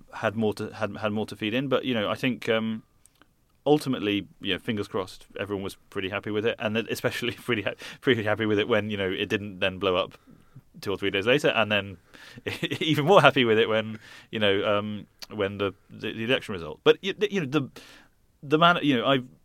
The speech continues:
I, I am, I'm very happy to <laughs> sort of claim, claim any credit that people want to give me, but the, you, th-, this was, the election was not about the manifesto. Let's, let's be honest. You know, the election was about Boris and Brexit and Corbyn, and,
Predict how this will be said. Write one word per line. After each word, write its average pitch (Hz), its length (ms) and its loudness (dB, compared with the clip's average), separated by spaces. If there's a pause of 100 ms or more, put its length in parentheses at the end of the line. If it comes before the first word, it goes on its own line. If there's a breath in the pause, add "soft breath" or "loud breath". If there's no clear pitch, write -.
(640)
I, 139 180 0
I 135 140 2
am, 127 320 0 (640)
I'm 131 140 4
very 147 200 6
happy 131 220 -2
to 117 180 -10
<laughs> - 0 -
sort - 240 -6
of - 20 -12
claim, 110 400 0
claim 113 180 -2
any 104 140 -4
credit 98 240 0
that 90 100 -6
people 98 200 -6
want 98 80 -8
to 95 40 -8
give 123 140 0
me, 98 120 -2
but 104 200 -2
the, 120 80 -2
you, 117 260 -2 (260 loud breath)
th-, 127 120 -4
this 151 180 2
was, 147 120 2
the 139 240 2
election 147 240 4
was 117 100 -4
not 107 160 -2
about - 160 -6
the - 60 -16
manifesto. - 720 -16
Let's, - 260 -10
let's 80 220 -10
be - 100 -6
honest. - 240 -14
You 95 80 -6
know, 87 60 -8
the 101 80 2
election 117 340 2
was 90 120 -4
about 87 260 -2
Boris 87 320 -2
and 85 180 -6
Brexit 82 380 -6
and 82 100 -14
Corbyn, - 380 -6 (580 soft breath)
and, 98 480 0